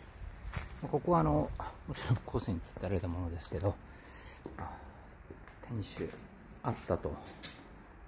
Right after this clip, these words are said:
いう伝承かは分かりませんけど、本当に木の階段になってる。まあ、あの、市街地の展望が見れるだけなんですけどね。あ、やっぱり、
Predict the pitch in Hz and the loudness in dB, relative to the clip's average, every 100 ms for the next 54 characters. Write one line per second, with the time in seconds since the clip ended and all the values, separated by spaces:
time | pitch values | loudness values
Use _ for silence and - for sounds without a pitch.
0 | - - 107 95 90 - - - 104 92 | -16 -6 2 4 4 0 -6 -2 0 2
1 | 104 90 127 107 85 - 82 82 - 85 | 0 4 8 10 8 6 2 2 0 -4
2 | - - - - - - - - - - | -4 -6 -6 -10 -16 -16 -6 -6 -6 -14
3 | - - - - - 101 110 101 - - | -16 -16 -16 -12 -8 -2 0 0 -2 -10
4 | - - - - - 110 - - - - | -12 -14 -14 -8 -2 0 -2 -6 -4 -4
5 | - - - - - - - - - - | -4 -8 -6 -2 -2 -2 -14 -10 -6 -6
6 | - - - - - - 143 104 95 92 | -6 -12 -16 -16 -12 -2 4 6 6 4
7 | - 120 139 - - 98 98 101 95 107 | 6 6 8 8 8 8 8 8 8 8
8 | 107 92 92 92 95 87 - - - 98 | 6 4 4 2 2 -2 -4 -4 -2 -4
9 | - - - - - - - - - - | -4 -16 -18 -18 -4 2 2 2 -8 -14
10 | - - - - - - 104 95 87 - | -16 -12 -2 2 2 2 2 2 0 2
11 | 131 92 | 4 4